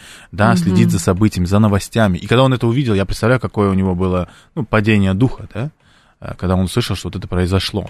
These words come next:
Speaker 1: да, что азовцев, э, передали, потому что
Speaker 2: Мгм.
Speaker 1: обещали же держать до конца, да?
Speaker 2: Ну да,
Speaker 1: И
Speaker 2: да.
Speaker 1: поэтому это очень, ну, серьёзный, как бы, такой, эм, негативный момент, который нельзя было допустить. И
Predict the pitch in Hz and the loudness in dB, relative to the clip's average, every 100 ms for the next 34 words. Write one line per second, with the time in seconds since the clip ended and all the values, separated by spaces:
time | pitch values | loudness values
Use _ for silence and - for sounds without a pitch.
0 | - - 101 113 - 82 - 90 110 - | -12 -10 -8 -8 -10 -10 -6 -2 -2 -2
1 | 92 87 90 90 87 95 - - 92 87 | -10 -8 -8 -8 -8 -12 -14 -6 -4 0
2 | 92 82 - - 180 101 92 95 - 117 | 0 0 -10 -6 0 2 2 2 2 2
3 | 90 82 82 95 107 131 110 - 90 165 | 0 -4 -4 -2 0 -2 -6 -8 -6 -4
4 | 131 98 175 202 233 196 180 175 196 - | -2 -2 -4 0 2 2 2 2 2 2
5 | - 175 180 175 127 - 127 117 147 147 | 2 2 2 2 0 0 0 2 0 0
6 | 107 85 80 139 117 - 143 170 202 117 | -4 -12 -2 0 0 2 4 4 4 2
7 | 107 98 87 87 85 85 78 - 90 87 | 0 -2 -6 -4 -6 -6 -8 -8 -8 -6
8 | 95 87 85 85 90 90 85 90 120 117 | -6 -8 -8 -10 -10 -12 -8 -2 4 6
9 | 127 - 160 131 110 147 151 110 131 123 | 4 4 2 4 4 2 2 2 2 4
10 | 120 127 110 98 101 113 - 214 - - | 4 2 2 0 -2 -4 0 0 0 -10
11 | - - - 110 110 107 | -16 -10 2 6 6 4